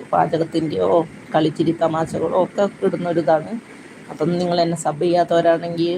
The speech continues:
ഷോർട്സ് കണ്ട് സബ് ചെയ്ത് ഹെൽപ്പാക്കുക. ചാനലാണെങ്കിൽ ഞാൻ തിരിച്ചു തരും നാളെ ഈ സമയമാകുമ്പോഴത്തേക്കും.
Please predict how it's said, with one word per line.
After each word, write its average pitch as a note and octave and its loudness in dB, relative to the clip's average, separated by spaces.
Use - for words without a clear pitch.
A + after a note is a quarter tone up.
ഷോർട്സ് D#3+ -2
കണ്ട് E3 -2
സബ് D#3 0
ചെയ്ത് E3 0
ഹെൽപ്പാക്കുക. D#3 0
ചാനലാണെങ്കിൽ E3 0
ഞാൻ E3 -8
തിരിച്ചു D3 -4
തരും E3 0
നാളെ E3 0
ഈ - 6
സമയമാകുമ്പോഴത്തേക്കും. E3 -2